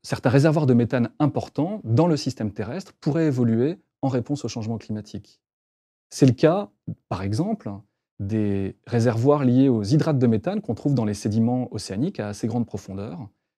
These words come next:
Des modifications, par exemple, de la température de l'eau ou de la pression, euh, pourraient modifier la façon dont ce méthane est libéré et donc peut rejoindre l'atmosphère.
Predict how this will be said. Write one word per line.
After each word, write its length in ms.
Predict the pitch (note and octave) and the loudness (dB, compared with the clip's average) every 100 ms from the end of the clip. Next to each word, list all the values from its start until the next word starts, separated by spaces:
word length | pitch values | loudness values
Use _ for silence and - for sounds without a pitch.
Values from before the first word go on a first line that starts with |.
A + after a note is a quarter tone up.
| - | 2
Des 80 | A#2+ | 6
modifications, 720 | C3+ C3+ C3+ C3+ B2+ - C#3+ | 8 6 2 2 2 2 0
par 160 | - A#2+ | 0 0
exemple, 260 | A#2 F3 | 2 2
de 60 | C#3 | 2
la 100 | A2 | 2
température 460 | A2+ A#2 A2 - | -2 -4 -6 -2
de 80 | G#2+ | 2
l'eau 260 | C3 D#3 F3 | 4 4 4
ou 240 | C#3 A2+ - _ _ - | 2 0 -6 _ _ -4
de 80 | A2 | -2
la 120 | G#2 | -2
pression, 580 | - C#3 - F3 G3 G#3 _ _ _ _ | -2 -2 -2 -6 -8 -10 _ _ _ _
euh, 60 | G2+ - | -14 -2
pourraient 240 | B2 D3+ | 4 6
modifier 360 | C#3+ A#2+ A2+ F#3+ | 8 6 4 2
la 100 | D3+ | 2
façon 420 | A#2+ A2+ - E3 | -2 -6 -4 -2
dont 180 | C3+ C#3 | 0 0
ce 160 | - | 0
méthane 480 | A2+ G#2 - C#3 D3+ - _ _ _ _ _ | -2 -2 -2 -2 -2 -6 _ _ _ _ _
est 60 | C#3+ | 6
libéré 520 | C#3+ A#2 G#2 G#2+ C#3 - _ _ _ | 6 4 0 -4 -6 -12 _ _ _
et 100 | - | -6
donc 380 | G#2 A#2+ C3+ - _ _ | 0 0 0 -8 _ _
peut 80 | C3 | 0
rejoindre 300 | A#2+ A#2+ A2+ | 0 0 -2
l'atmosphère. 560 | G2+ G#2 - F#2 F2+ | -4 -8 -10 -16 -18